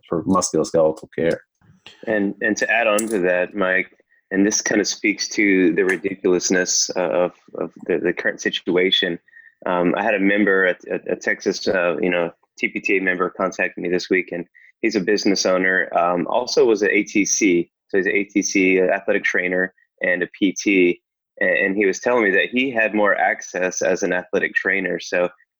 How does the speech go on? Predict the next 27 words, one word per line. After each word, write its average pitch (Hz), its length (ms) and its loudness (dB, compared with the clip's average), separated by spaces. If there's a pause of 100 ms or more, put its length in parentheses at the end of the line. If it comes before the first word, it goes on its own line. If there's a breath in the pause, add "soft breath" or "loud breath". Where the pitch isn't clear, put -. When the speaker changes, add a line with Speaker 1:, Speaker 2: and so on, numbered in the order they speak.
(140)
Speaker 2:
he 123 120 2
could, - 240 -2
he - 280 -2
could, 117 320 0
he 110 120 -2
could 101 220 -2 (380)
have 110 200 -6
clients 120 440 -2
that 98 200 0
were 95 220 2
in 107 200 0
pain 104 380 0
or, 95 220 0
or 98 160 2
not 107 240 0
in 92 140 -2
pain, 95 440 -2 (240)
and 95 140 0
he 104 80 2
was 98 140 0
able 98 200 0
to 92 400 0 (120)
prescribe 95 580 -2
or, 95 240 0
you 95 80 2
know, 90 160 0
to, - 160 -4